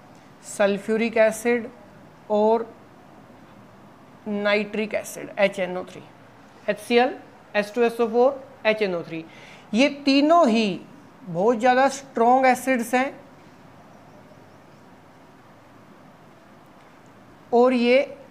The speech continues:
ख़तरनाक होते हैं हमारी health के लिए, अगर खा ले तो बहुत ही ज़्यादा, और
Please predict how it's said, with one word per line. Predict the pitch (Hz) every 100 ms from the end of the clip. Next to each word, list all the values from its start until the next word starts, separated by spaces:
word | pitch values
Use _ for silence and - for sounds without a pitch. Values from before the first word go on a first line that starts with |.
| -
ख़तरनाक | - 247 247 233 226 196
होते | 175 180
हैं | 165 202
हमारी | 185 185 202
health | 185 185 196
के | -
लिए, | 240
अगर | 247 240
खा | 240 208
ले | 214 220
तो | 220
बहुत | 156 175
ही | 208
ज़्यादा, | 202 208 240
और | 240 233 262 226 170